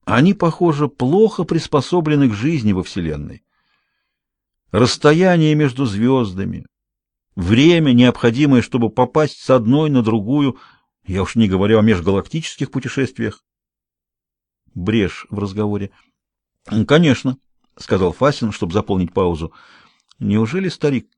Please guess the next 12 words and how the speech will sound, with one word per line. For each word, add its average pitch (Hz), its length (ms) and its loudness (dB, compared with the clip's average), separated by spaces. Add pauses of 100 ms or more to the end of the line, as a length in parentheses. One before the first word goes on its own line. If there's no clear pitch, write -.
(100)
ты 117 100 -10
что-то - 280 -8
вынюхиваешь?» — 92 580 -4
подумал 85 320 -4
он. 78 160 -8 (1200)
«Машины. 98 960 0 (960)
Они, 165 400 2
конечно 165 600 0
же, 90 120 -2
были 95 220 0
гораздо 95 480 2
хуже. 76 460 -10